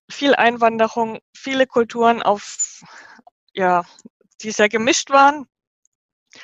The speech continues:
Das Land ist riesig und man hatte selten gemeinsame Referenzpunkte. Deswegen muss man viel stärker sich durch die Sprache orientieren.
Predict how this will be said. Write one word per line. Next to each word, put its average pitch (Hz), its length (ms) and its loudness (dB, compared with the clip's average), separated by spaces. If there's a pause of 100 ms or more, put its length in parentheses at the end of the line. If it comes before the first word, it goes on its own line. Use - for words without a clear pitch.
(180)
Das 202 180 -8
Land 214 220 2
ist - 240 -6 (480)
riesig 294 520 -4 (120)
und 208 280 -4
man 208 160 -2
hatte 226 320 0 (320)
selten 226 500 0
gemeinsame 196 560 -2
Referenzpunkte. 196 800 -6
Deswegen 190 400 -10
muss 202 160 -12
man 196 200 -6 (280)
viel 233 340 -6
stärker 185 400 -2
sich - 160 -12
durch 196 140 -14
die 202 120 -16
Sprache 190 460 -2
orientieren. 196 640 -6